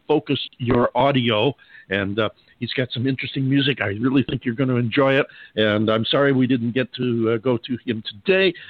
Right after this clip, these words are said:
but he will be with us next week. And Kanye West, uh, I'm, I'm not sure where he'll be next week.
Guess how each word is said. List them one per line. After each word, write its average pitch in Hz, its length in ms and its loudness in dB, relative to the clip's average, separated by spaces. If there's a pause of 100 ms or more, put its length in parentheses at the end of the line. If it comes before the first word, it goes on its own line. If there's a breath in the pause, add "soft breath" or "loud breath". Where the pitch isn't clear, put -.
(120)
but 107 140 -2
he 143 120 2
will 131 160 0
be 123 120 0
with 120 180 -2
us 113 160 -2
next 147 260 -2
week. 139 240 -2 (280 loud breath)
And 107 540 0 (140)
Kanye 127 300 2
West, 135 400 2
uh, 120 240 2
I'm, 143 240 -4 (240 loud breath)
I'm 123 160 0
not 120 200 0
sure 123 180 -2
where 127 260 0
he'll 110 220 0
be 104 180 -6
next 101 400 -8
week. 104 200 -6